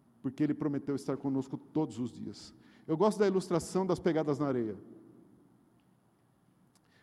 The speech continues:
Às vezes a gente passa momentos difíceis, lutas,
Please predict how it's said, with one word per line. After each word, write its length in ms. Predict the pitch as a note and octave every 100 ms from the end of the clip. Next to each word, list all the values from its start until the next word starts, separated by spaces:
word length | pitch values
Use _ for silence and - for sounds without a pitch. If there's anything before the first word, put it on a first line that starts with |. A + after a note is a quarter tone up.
| _
Às 100 | -
vezes 140 | E3 F3+
a 80 | F3+
gente 160 | F3+
passa 260 | - E3 F3
momentos 300 | E3 D#3+ D#3
difíceis, 680 | D3+ - D#3+ D3+ - - - -
lutas, 580 | D3+ G3 - A2 -